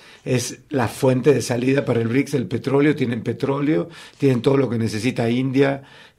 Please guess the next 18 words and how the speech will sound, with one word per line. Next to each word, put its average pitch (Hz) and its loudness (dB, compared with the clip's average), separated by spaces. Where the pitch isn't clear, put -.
p-, 147 -12
eh, 196 -2
Pakistán, 117 -4
China, 131 -2
eh, - -10
desde 95 -6
ahí. 95 -8
Creo 160 6
que 160 6
realmente 151 0
Estados 156 4
Unidos 151 0
está 139 0
achicándose 147 2
en 110 -6
términos 131 2
de 120 4
imperio, 147 4